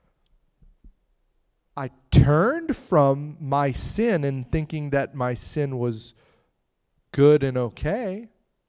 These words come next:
but my faith in Jesus alone made me righteous. And my faith in Jesus alone keeps me righteous. John fifteen,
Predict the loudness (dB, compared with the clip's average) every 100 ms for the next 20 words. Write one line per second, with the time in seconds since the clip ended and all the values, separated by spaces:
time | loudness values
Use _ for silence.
0 | _ _ _ _ _ _ _ _ _ _
1 | _ _ _ _ -4 -4 -2 -4 -4 -4
2 | -4 -4 -8 -8 -8 -6 -6 -6 -6 -4
3 | -6 -6 -8 -8 -8 -10 -10 -12 -18 -20
4 | -20 _ _ _ _ _ _ _ _ _
5 | _ _ _ _ _ -8 -6 -6 -4 -4
6 | -4 -8 -8 -8 -10 -8 -8 -8 -10 -10
7 | -10 -10 -14 -16 -20 -20 -20 -20 _ _
8 | _ _ _ _ _ _ _ _ _ _
9 | _ _ _ _ _ _ _ _ _ _
10 | _ _ -20 _ _ _ _ _ _ _
11 | _ _ _ _ _ _ _ 0 0 -2
12 | -6 -8 -14